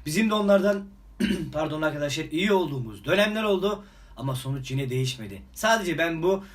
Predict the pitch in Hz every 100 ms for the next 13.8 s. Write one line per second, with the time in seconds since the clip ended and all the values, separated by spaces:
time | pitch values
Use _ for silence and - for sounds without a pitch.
0 | - - 120 123 120 123 123 - - 127
1 | 143 143 147 175 175 - 143 170 160 131
2 | 127 127 123 120 131 170 175 - 107 104
3 | 139 160 143 127 123 123 123 131 185 190
4 | - - 180 - 131 123 165 - - 131
5 | 139 143 131 113 120 139 127 - 113 151
6 | 131 - - 131 127 - - 170 175 175
7 | 196 151 151 139 123 110 110 135 143 131
8 | 143 160 135 135 160 - - - - 139
9 | 143 131 - 123 - 139 127 127 139 143
10 | 160 - - 135 131 - 151 156 143 147
11 | 147 131 113 104 135 156 180 180 180 175
12 | 170 151 165 - - - 131 151 151 135
13 | 131 - 127 117 123 117 165